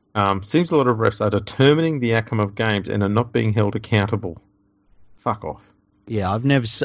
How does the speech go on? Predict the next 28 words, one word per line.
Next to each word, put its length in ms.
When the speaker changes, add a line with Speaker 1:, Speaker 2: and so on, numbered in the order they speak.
Speaker 2:
I, 280
for 280
all 260
of 120
the 80
things 340
with 120
the 80
set 280
restarts, 600
I've 180
never 540
seen 400
one 160
and 120
said, 280
"Oh, 260
that 200
just, 460
that 240
just 300
changed, 360
that 240
cost 300
that 180
team 220
the 80
game." 360